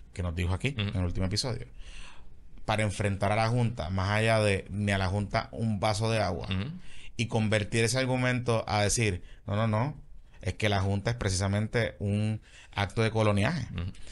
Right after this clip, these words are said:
Speaker 1: Y más allá del acto de coloniaje, eso significa que aquí ha habido una falla en la administración del bipartidismo.
Speaker 2: Ujú.
Speaker 1: Y esa falla en administración significa que el estatus no se va a resolver.
Speaker 2: Ujú.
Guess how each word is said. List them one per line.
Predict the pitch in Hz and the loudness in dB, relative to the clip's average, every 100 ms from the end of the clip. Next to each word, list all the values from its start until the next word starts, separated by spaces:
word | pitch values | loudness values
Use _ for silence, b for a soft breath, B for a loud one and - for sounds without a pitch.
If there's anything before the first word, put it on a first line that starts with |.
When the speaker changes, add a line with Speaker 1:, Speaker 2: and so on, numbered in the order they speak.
| B - | B -4
Speaker 1:
Y | 113 | 0
más | 101 101 | 2 4
allá | 101 | 4
del | 110 | 4
acto | 110 120 | 2 0
de | 117 | 2
coloniaje, | 117 120 139 | 2 4 4
eso | 120 107 | 2 2
significa | 110 110 120 147 110 | 2 2 2 2 2
que | 98 - - | 2 0 -2
aquí | 92 98 | -2 2
ha | 98 | 2
habido | 104 117 | 4 4
una | 113 101 | 4 2
falla | - 110 117 160 | 2 4 4 4
en | |
la | 131 | 4
administración | 107 101 - 98 156 135 | 2 2 0 0 0 2
del | 101 | 2
bipartidismo. | 95 92 92 95 101 151 123 | 2 0 0 2 2 2 -4
Speaker 2:
Ujú. | - - 87 117 | -8 -10 -8 -4
Speaker 1:
Y | - | 0
esa | 98 | 0
falla | 98 113 113 | 2 4 6
en | 120 | 6
administración | 123 123 123 131 185 147 | 4 2 2 2 2 2
significa | 123 101 95 180 151 120 | 0 0 2 2 4 2
que | 120 101 - | 2 2 2
el | 104 104 | 2 2
estatus | 95 123 190 | 2 2 2
no | 135 113 113 | 4 2 2
se | 131 | 2
va | |
a | 143 | 4
resolver. | 147 135 104 - - B | 2 2 0 -2 -10 B
Speaker 2:
Ujú. | - 92 | -6 -6